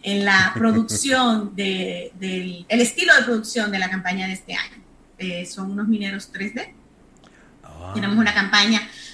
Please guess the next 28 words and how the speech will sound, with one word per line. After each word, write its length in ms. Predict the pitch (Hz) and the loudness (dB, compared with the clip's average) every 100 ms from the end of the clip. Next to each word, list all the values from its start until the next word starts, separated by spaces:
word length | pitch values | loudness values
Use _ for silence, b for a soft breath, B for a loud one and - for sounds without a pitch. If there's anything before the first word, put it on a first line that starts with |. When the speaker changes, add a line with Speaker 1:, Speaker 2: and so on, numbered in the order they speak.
| B | B
Speaker 1:
totalmente 960 | - 214 240 269 294 285 349 330 339 - - | -6 -2 2 2 0 -2 -6 -6 -6 -6 -6
hecha 360 | 214 233 240 | -6 -2 -4
en 140 | 202 196 | -4 -8
tres 220 | 202 220 | -6 -4
D. 180 | 226 - - - _ B B B - - | -4 -6 -14 -20 _ B B B -16 -4
Eh, 340 | 101 95 92 | -2 0 -2
Speaker 2:
Wow, 240 | 90 87 87 | -2 -2 -4
qué 100 | 87 | -8
chulo. 440 | 85 95 82 - - _ - | -8 -10 -12 -18 -20 _ -4
Speaker 1:
Por 100 | 233 | 2
lo 80 | 226 | 4
tanto, 300 | 226 214 240 | 6 4 4
es 100 | 254 | 2
un, 420 | 226 226 226 226 - | 4 4 4 2 2
un 120 | 233 | 0
Cero 260 | 226 233 233 | 2 0 2
de 80 | 226 | 2
Oro 320 | 233 226 226 | 2 0 -2
muchísimo 800 | 214 220 226 226 254 233 240 208 | 0 4 4 4 2 0 0 -4
más 360 | 202 208 233 - | 0 0 0 0
actualizado, 1000 | 220 208 - 220 220 247 226 220 226 220 | 0 0 -2 -2 0 4 6 6 2 -2
muy 380 | 214 208 226 277 | -4 2 2 4
acorde 400 | 233 220 214 208 | 0 -2 -8 -10
con 140 | 202 202 | -12 -14
los 120 | - | -14
tiempos 380 | 185 185 202 - | -16 -14 -16 -10
de 240 | 185 180 B B B B | -10 -10 B B B B
digitalización, 960 | 233 240 226 220 220 247 233 233 185 | 4 4 4 2 2 0 -2 -2 -4